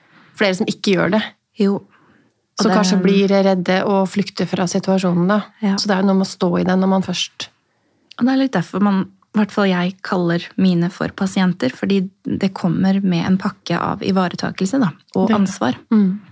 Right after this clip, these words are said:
Speaker 2: Jeg kan ikke kalle det kunder, for det er ikke en transaksjon.
Speaker 1: Mm.
Speaker 2: Det er en pakke.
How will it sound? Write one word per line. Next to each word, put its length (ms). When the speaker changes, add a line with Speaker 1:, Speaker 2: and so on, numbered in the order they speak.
Speaker 2:
Jeg 80
kan 180
ikke 160
kalle 180
det 100
kunder, 280
for 140
det 80
er 140
ikke 160
en 100
transaksjon. 560
Speaker 1:
Mm. 100
Speaker 2:
Det 80
er 80
en 160
pakke. 400